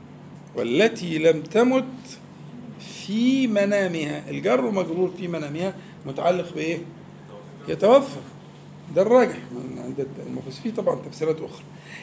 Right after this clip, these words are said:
يعني والتي لم تمت يتوفاها في منامها.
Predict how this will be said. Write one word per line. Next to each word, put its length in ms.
يعني 360
والتي 800
لم 300
تمت 440
يتوفاها 1700
في 340
منامها. 840